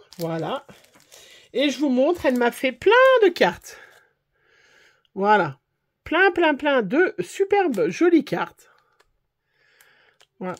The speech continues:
vraiment, euh, j'ai vraiment de la chance, hein, de, d'avoir des si belles cartes que vous m'envoyez tous, hein. Voilà, donc les cartes avec écrit « Bon anniversaire » en français,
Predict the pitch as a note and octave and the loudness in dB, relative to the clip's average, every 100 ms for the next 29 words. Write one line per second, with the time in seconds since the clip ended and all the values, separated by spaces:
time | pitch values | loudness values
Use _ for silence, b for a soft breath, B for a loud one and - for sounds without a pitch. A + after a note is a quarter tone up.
0 | - E3+ A3 G#3+ A#3 C4 G3+ D#3+ D#3 D#3+ | -12 -6 -2 2 2 4 2 2 -2 -8
1 | F#3 - F#3 A3+ C#4+ G#4+ F4 B3 - C4 | -12 -6 0 0 2 2 4 2 2 -4
2 | C4+ - G#3+ F3 F3 E3 E3 E3+ E3 B | -4 -4 -2 2 4 4 0 -2 -8 B
3 | B B B B B B B - - _ | B B B B B B B -18 -20 _
4 | _ _ - F#3 F#3+ F#3+ A3+ G#3 E3 D#3+ | _ _ -16 -2 2 4 4 2 0 0
5 | E3+ E3 - C4 A#3+ A3+ F#3+ A#3+ A#3+ - | -2 -4 -12 -2 2 2 0 -4 -4 -8
6 | G3 G3+ G3+ G3+ G#3 G3+ G3+ B3 D4+ - | -8 -4 -4 -2 -2 -4 -8 -4 -4 -2
7 | F#3 A#3 _ _ _ _ _ _ _ _ | -6 -6 _ _ _ _ _ _ _ _
8 | _ _ _ _ _ _ _ _ _ _ | _ _ _ _ _ _ _ _ _ _
9 | _ _ _ _ _ - B B B B | _ _ _ _ _ -20 B B B B
10 | B B F3+ A3+ A3+ - G#3+ D#4 F4 D#4 | B B 4 6 6 2 -2 -2 0 2
11 | C4 - A3+ A3 - B3 - A#3+ F#3+ D4+ | 2 0 0 0 -2 -8 -4 -4 0 0
12 | E4+ D4 C4 B3+ - A#3 G#3+ A3+ D4 G#4 | 0 0 0 -2 -2 -4 -4 -4 -2 -2
13 | - - - - G#3 G#3+ E4 | -2 -6 -6 -6 -4 0 -2